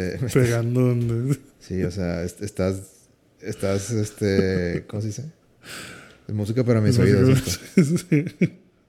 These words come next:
Speaker 2: Sí, es un mundo en el que los piratas están tratando de liberar al, a todos de el poder opresor que los tiene sin, ahí controlados sin que se den cuenta. Y el capitán Harlock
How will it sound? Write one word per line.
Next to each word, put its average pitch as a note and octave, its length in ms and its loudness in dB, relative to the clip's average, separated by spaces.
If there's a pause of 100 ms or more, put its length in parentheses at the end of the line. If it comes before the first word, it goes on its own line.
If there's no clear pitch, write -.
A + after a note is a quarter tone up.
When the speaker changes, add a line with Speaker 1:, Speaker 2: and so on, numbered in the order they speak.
(920)
Speaker 2:
Sí, C#3+ 100 2
es A#2+ 80 6
un C3 120 6
mundo C#3 200 8
en C#3+ 80 8
el C3 160 4
que A2+ 260 4
los G#2+ 160 2
piratas A#2+ 380 4
están A#2+ 240 2
tratando A#2+ 480 4
de A#2+ 100 6
liberar G#2+ 440 2 (600)
al, A2 360 0 (100)
a B2+ 80 -2
todos A2+ 480 2
de G2+ 220 -4 (880)
el A2 140 2
poder G#2+ 320 2
opresor A2 420 -2
que - 140 -6
los G#2 160 -6
tiene G#2+ 380 -4 (880)
sin, A#2 260 0
ahí A2 480 0
controlados A2+ 560 2
sin A#2 100 2
que G#2+ 100 -4
se A2 80 0
den A2 120 -2
cuenta. A2 300 -6 (1200)
Y - 80 0
el A#2 120 4
capitán A#2 440 4
Harlock A2+ 460 2